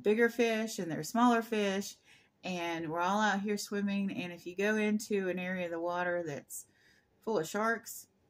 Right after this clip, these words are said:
you leave. <laughs> And I love Pat,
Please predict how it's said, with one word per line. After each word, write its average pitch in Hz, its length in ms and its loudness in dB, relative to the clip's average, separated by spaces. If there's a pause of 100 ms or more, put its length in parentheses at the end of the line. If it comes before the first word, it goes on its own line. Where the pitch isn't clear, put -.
you 160 180 -4
leave. 208 640 4
<laughs> 208 60 0 (1800)
And 214 120 6
I 180 200 0
love 208 320 2
Pat, 160 520 -2